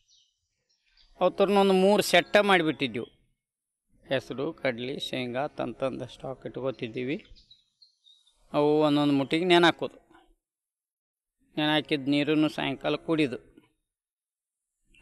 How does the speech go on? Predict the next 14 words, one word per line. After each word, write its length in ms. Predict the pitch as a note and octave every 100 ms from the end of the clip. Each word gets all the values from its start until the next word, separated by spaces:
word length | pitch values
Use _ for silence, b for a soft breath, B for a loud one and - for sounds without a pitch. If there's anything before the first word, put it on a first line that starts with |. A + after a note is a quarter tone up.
| D3+
ಆಮೇಲೆ 320 | C#3+ C#3+ C#3
ಹಸಿ 280 | C3 - C#3+
ಅರಿಬ್ಯಾಗ 240 | C3 C#3+
ಕಟ್ಟಿಡೋದು. 680 | - D3 A#2+ B2+ A#2+ C3 _ _ _ _ _ _ _ _
ಹಿಂಗೆ 360 | E3 E3 D3+ D#3
ಒಂದು 200 | E3+ D#3+
ಮೂರು 260 | D3+ D#3+ C#3
ಸೆಟ್ಟನ್ನು 480 | - C#3 D3+ E3
ಮಾಡಿದ್ದೀವಿ. 500 | D#3+ D3 C#3 A#2+ B2 - - _ _ _ C3
ಮಣ್ಣಿನ 320 | C3+ D3+ D#3+
ಚಟಿಗೆ 400 | - C#3+ C#3 D3
ಮಾಡಿದ್ದೀವಿ. 500 | D3 C3+ B2 D#3+ F3+
ಮಣ್ಣಿನ 360 | C#3 C#3+ D3+ D3
ಚಟಿಗ್ಯಾಗ 580 | - B2+ C#3 D3 C#3+